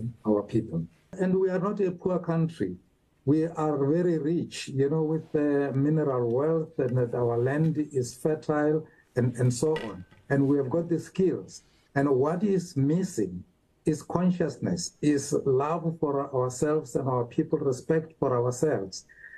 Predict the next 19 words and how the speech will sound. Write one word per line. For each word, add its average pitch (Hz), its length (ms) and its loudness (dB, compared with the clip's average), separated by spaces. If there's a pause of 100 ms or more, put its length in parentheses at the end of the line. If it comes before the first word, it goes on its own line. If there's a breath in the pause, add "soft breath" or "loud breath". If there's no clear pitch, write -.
And 139 240 4
just 185 300 2
this 170 220 0
month, 143 400 0 (220)
I 156 60 0
mean, 180 480 2
it 175 200 0
is, 160 300 -2 (200)
it 135 140 -2
sounds 175 320 0 (120)
very 143 300 2
hollow 139 560 0 (580)
for 127 160 0
us 160 260 0
to 156 320 2
today 147 520 2 (140)
to 131 200 2
go 151 240 0
out 147 280 0